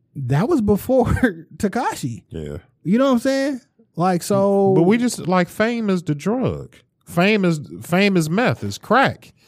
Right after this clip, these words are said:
Speaker 2: is coke. Niggas will do anything for a piece of that shit.
Speaker 1: Mm.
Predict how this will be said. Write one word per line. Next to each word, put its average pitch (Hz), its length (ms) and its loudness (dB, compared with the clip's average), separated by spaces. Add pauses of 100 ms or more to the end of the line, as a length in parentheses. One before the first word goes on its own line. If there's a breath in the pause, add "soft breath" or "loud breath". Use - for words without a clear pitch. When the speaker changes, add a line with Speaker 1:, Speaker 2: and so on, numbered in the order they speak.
(360 soft breath)
Speaker 2:
is 139 200 0
coke. - 480 0 (400 soft breath)
Niggas 185 360 2
will 175 160 4
do 165 300 0
anything 196 600 0
for 208 260 0
a 208 40 0
piece 285 300 -2
of 285 60 0
that 123 180 0
shit. - 340 -10 (200)
Speaker 1:
Mm. 123 240 -2